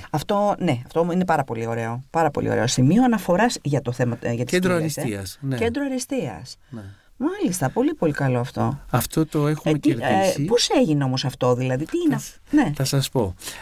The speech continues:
Speaker 2: Ε, αυτό είναι ένας διπλός τίτλος. Είναι και του νοσοκομείου,
Speaker 1: Μμ.
Speaker 2: σαν κέντρο, και προσωπικά της δικιάς
Speaker 1: Α,
Speaker 2: μας κλινικής.
Speaker 1: μάλιστα.
Speaker 2: Ε, έχει να κάνει με τα νούμερα, έχει να κάνει με τα καλά αποτελέσματα και την αναγνώριση αυτών.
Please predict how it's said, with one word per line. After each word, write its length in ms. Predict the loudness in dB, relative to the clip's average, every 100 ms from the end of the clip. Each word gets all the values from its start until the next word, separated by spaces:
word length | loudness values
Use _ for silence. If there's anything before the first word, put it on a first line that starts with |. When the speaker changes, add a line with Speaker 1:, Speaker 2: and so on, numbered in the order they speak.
| -8
Speaker 2:
Ε, 240 | 0 2 2
αυτό 260 | 0 0 2
είναι 200 | 4 6
ένας 220 | 4 4
διπλός 340 | 2 2 2 2
τίτλος. 460 | 2 4 4 4
Είναι 160 | 4 2
και 160 | 2 2
του 120 | 4
νοσοκομείου, 760 | 4 2 2 2 4 4 2 2
Speaker 1:
Μμ. 120 | 2
Speaker 2:
σαν 300 | 2 2 -2
κέντρο, 520 | 0 0 2 2 2 -2 -4
και 120 | -2
προσωπικά 680 | 0 -2 -2 -4 0 0 0
της 340 | -2 -4 -2
δικιάς 260 | -2 2 4
Speaker 1:
Α, 20 |
Speaker 2:
μας 160 | 6 6
κλινικής. 500 | 6 4 2 0 -2 0
Speaker 1:
μάλιστα. 340 | 0 0 -4 -12 -16 -4
Speaker 2:
Ε, 260 | 2 4 2
έχει 200 | 0 2
να 100 | 2
κάνει 400 | 2 2 2 4
με 140 | 2 0
τα 140 | 0
νούμερα, 440 | 0 2 2 2 -2 -6 -6
έχει 180 | -2 0
να 100 | 0
κάνει 200 | 2 2
με 100 | 2
τα 80 |
καλά 240 | 0 2 2
αποτελέσματα 880 | 2 0 0 0 2 2 4 2 2 -6 -6
και 140 | -2
την 140 | 0 0
αναγνώριση 600 | 0 0 0 0 0 -4
αυτών. 360 | -4 -6 -6